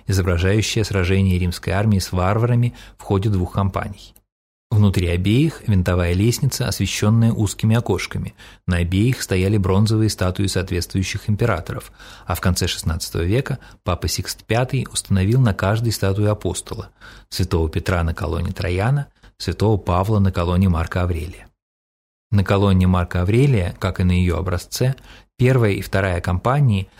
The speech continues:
разделены фигурой богини Победы с щитом. Обе пострадали от времени, но колонна Марка Аврелия больше. В неё ударяли молнии, её трясли землетрясения, и поскольку металлические скрепы давно пропали,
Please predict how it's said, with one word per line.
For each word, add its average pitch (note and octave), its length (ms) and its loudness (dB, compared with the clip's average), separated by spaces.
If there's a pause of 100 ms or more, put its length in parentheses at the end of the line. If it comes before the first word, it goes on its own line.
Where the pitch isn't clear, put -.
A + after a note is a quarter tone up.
(160)
разделены G2+ 500 4
фигурой A#2+ 420 2
богини G#2+ 400 2
Победы F#2+ 460 0
с - 40 -10
щитом. - 420 -6 (880)
Обе D3 280 2
пострадали A2 580 2
от A2+ 180 0
времени, F2+ 560 0
но G2 100 2
колонна A2 440 4
Марка G2+ 360 2
Аврелия B2+ 440 2
больше. G2+ 580 -4 (440)
В - 60 0
неё G#2 260 4
ударяли F2+ 420 0
молнии, C3 720 4
её F#2 160 0
трясли G2 400 -2
землетрясения, A2 920 0 (340)
и G#2+ 60 -4
поскольку F#2+ 420 0
металлические F#2 680 0
скрепы F2+ 460 0
давно F2 280 0
пропали, G2+ 520 -2